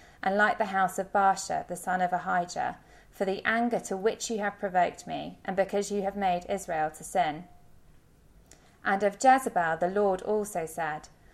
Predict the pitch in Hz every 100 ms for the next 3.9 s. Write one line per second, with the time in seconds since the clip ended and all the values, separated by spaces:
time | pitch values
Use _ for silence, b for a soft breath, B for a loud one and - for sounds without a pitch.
0 | b b - 190 247 233 233 - - 202
1 | 185 - - 247 - - - 220 208 175
2 | 165 156 170 208 202 190 185 202 180 165
3 | 165 - 175 185 180 175 151 147 165